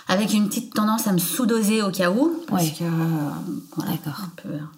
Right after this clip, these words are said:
Speaker 1: peu mieux. Euh, sinon, des fois, il m'est arrivé de prendre la balance.
Speaker 2: Ah oui.
Speaker 1: Prendre la balance, et j'ai, j'ai plein de petits,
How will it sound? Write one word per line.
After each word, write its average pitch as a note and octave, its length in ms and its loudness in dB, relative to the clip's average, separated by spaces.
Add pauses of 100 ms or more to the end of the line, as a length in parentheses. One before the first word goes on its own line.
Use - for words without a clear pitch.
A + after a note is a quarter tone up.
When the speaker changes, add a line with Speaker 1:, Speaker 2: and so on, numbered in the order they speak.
Speaker 1:
peu F#3 60 -4
mieux. A3 300 -2 (140)
Euh, E3 680 0
sinon, F3+ 580 0
des F#3 140 2
fois, G3+ 360 0
il G3 80 2
m'est D#3+ 120 2
arrivé D3+ 260 0
de F#3+ 60 -10
prendre E3 180 0
la - 60 -4
balance. A#3 300 0 (1160)
Speaker 2:
Ah F3+ 140 0
oui. D3+ 100 0 (320)
Speaker 1:
Prendre A#3+ 180 0
la G#3+ 100 0
balance, G3+ 760 2 (800)
et D#3+ 1300 -4
j'ai, F#3+ 580 0
j'ai F#3+ 140 0
plein B3+ 200 0
de C4 100 -4
petits, A3 540 -4